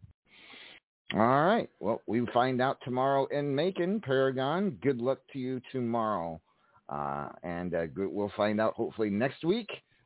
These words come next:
where you finish and what contender match you'll be fa-,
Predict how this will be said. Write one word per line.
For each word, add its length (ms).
where 180
you 220
finish 280
and 180
what 220
contender 500
match 360
you'll 180
be 240
fa-, 160